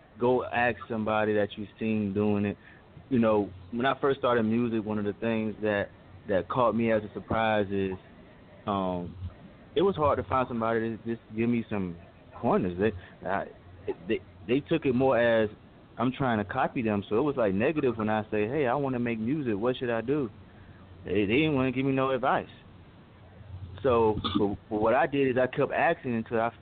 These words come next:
I met some people who were like, "Yeah, come on, let me show you. Do this, do that." You know. So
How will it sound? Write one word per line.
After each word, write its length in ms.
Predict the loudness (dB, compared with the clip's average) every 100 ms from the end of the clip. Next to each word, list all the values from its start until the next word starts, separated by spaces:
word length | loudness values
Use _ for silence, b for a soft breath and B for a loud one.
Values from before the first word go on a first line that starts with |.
| -4
I 100 | 0
met 280 | 2 0 -2
some 160 | -4 -4
people 320 | -2 -2 -2
who 80 | -2
were 80 | -2
like, 160 | -4 -2
"Yeah, 220 | 0 -2 -2
come 140 | 0
on, 100 | 0
let 100 | 0
me 60 | -2
show 100 | 0
you. 100 | 0
Do 160 | 2 2
this, 180 | 0 -2
do 120 | -2
that." 200 | -2 -2 -2 B B B -4
You 100 | 2
know. 300 | 4 4 2 -2 -20 -14 -2
So 380 | 4 4 4